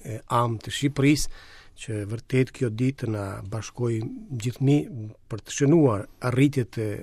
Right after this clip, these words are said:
reja dhe për të gjetur frymëzime të reja për një ndërtimin e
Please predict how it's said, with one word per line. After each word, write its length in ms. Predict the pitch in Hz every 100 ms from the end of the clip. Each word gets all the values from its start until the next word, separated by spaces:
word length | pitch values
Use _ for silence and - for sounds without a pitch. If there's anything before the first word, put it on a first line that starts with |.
| - 117
reja 440 | 139 147 151 156 156 - - - - -
dhe 560 | 127 120 120 120 120 -
për 180 | - 107
të 100 | 117 104
gjetur 400 | 123 123 113 107
frymëzime 600 | - 117 107 120 117 113
të 160 | 113 131
reja 260 | 139 98 -
për 180 | 101
një 100 | 104
ndërtimin 640 | 104 107 - 120 127 135 123
e 180 | -